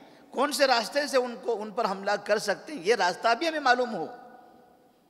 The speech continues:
इसलिए कि जब मक्के वालों ने कह दिया है कि हम तुम्हारे शहर में दाखिल होकर, तुम्हारे घरों में घुसकर तुम्हें मारेंगे, तो नबी ने सोच लिया,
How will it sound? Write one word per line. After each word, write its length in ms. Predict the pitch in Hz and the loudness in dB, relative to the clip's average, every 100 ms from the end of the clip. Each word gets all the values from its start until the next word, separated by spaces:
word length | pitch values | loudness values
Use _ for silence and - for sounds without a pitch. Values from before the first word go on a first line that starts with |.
| _ _ _ - | _ _ _ -14
इसलिए 400 | - 139 185 202 | -8 0 2 2
कि 180 | 185 | -2
जब 180 | 160 180 | -4 -4
मक्के 300 | 165 156 - | -4 -6 -4
वालों 320 | 185 170 185 208 | 2 2 2 -2
ने 120 | 196 | -4
कह 260 | - 240 240 | 0 2 2
दिया 260 | 240 220 202 | 0 2 2
है 260 | 185 247 269 - - - | 2 -6 -8 -14 -20 -8
कि 60 | 160 | -4
हम 180 | 190 208 | -4 -4
तुम्हारे 520 | 202 190 220 233 220 | -4 2 4 4 2
शहर 360 | 185 196 196 233 | 0 -2 0 -2
में 380 | 214 208 170 131 | -4 -8 -8 0
दाखिल 360 | 170 185 269 | 2 2 0
होकर, 360 | 262 240 233 208 | 0 0 0 -2
तुम्हारे 400 | - 208 220 220 | -2 2 2 2
घरों 320 | 180 147 190 240 | -4 0 0 0
में 180 | 226 | -2
घुसकर 400 | 190 180 262 - 302 | -2 0 0 4 4
तुम्हें 260 | 415 269 | 4 -4
मारेंगे, 560 | 226 214 208 196 170 185 226 - - - - _ _ _ _ _ _ _ _ _ _ _ _ | 2 2 2 -4 -6 -6 -8 -18 -20 -20 -20 _ _ _ _ _ _ _ _ _ _ _ _
तो 60 | - | -16
नबी 240 | 135 151 175 | -10 -10 -8
ने 140 | 165 | -10
सोच 260 | 151 170 156 | -8 -8 -8
लिया, 360 | 143 151 151 | -8 -6 -6